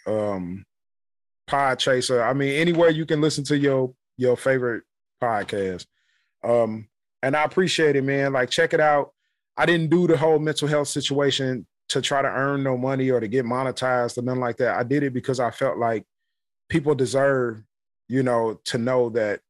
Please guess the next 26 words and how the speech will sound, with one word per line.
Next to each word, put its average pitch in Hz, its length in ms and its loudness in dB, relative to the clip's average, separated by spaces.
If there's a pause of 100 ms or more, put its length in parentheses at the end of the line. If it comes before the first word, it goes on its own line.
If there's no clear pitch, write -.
there's 117 300 0
other 117 200 -2
people 113 280 -6
out 104 160 -2
there 107 140 -2
just 107 280 -4
like 92 240 -6
them. 87 300 -10 (360)
You 113 120 -4
know 120 160 -2
what 117 80 -2
I'm 110 160 -4
saying? 101 440 -6 (1200)
But, 117 160 2
uh, 113 200 2
that's, 139 260 0
that's 147 240 0
it, 190 160 4
man. 147 300 -2
Twitter, 160 400 2
Instagram, 143 680 -2
everything. 127 460 -4
Dollars, 127 400 -2
Bobby 123 240 -2
Dollar 131 260 -2
Show. 107 320 -8